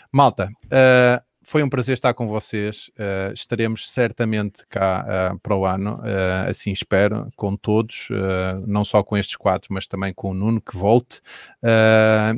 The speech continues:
e, pá, a única coisa que posso desejar é que tenham um, um ano um bocadinho diferente do que tivemos, eh, em dois mil e vinte. Sobretudo com saúde, eh, e com trabalho, também é importante.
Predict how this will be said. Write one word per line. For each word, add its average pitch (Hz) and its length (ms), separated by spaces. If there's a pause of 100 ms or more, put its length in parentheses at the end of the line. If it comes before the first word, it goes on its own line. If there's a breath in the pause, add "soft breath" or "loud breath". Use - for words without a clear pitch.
e, 113 480
pá, 110 120
a 95 80
única 107 300
coisa 110 240
que - 120
posso 107 320
desejar 104 400
é 110 160
que 104 520
tenham 104 280
um, 101 420
um 101 80
ano 98 420
um 104 120
bocadinho 104 440
diferente 98 560
do 95 140
que 92 380
tivemos, 92 680 (580)
eh, 92 100
em 95 60
dois 95 200
mil 101 180
e 98 40
vinte. 135 360 (560 loud breath)
Sobretudo 131 540
com 127 160
saúde, 147 720
eh, 113 600 (260)
e 107 260
com 104 160
trabalho, 110 560
também 104 280
é - 20
importante. 113 600